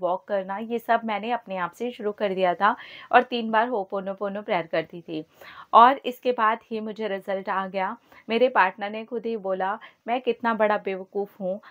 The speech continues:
हमसे बड़ा कोई कंपैटिबल हो ही नहीं सकता है, चल शादी कर लेते हैं।" और अब कोई भी बात हम दोनों के बीच में रही नहीं है और रिलेशन पहले से भी ज़्यादा स्ट्रॉन्ग हो गया है। He loves me very much।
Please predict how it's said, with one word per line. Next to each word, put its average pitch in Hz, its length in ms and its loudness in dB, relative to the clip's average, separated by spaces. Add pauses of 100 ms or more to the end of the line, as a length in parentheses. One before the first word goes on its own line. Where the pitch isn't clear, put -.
(160)
हमसे 247 360 4
बड़ा 214 260 2
कोई 226 220 0
कंपैटिबल 196 680 0 (100)
हो 190 60 2
ही 185 180 0
नहीं 180 240 -4
सकता 170 380 -2
है, 170 280 -2 (440)
चल 247 200 12
शादी 202 400 2
कर 196 180 0
लेते 180 340 -2
हैं।" 170 200 -6 (360)
और 220 360 6
अब 233 260 4 (100)
कोई 247 360 0 (600)
भी 240 300 -6
बात 202 380 2
हम 226 200 -6
दोनों 202 220 -6
के 226 160 -6
बीच 190 380 -12
में 208 140 -8
रही 202 300 -6
नहीं 196 300 -6
है 190 180 -2 (300)
और 247 240 8
रिलेशन 208 500 -4
पहले 202 260 -6
से 214 140 -8
भी 226 160 -4
ज़्यादा 185 280 0
स्ट्रॉन्ग 180 420 -2
हो 190 120 0
गया 170 200 -2
है। 180 340 -6
He 233 180 -2
loves 190 300 4
me 220 180 -4
very 185 300 0
much। 202 280 -2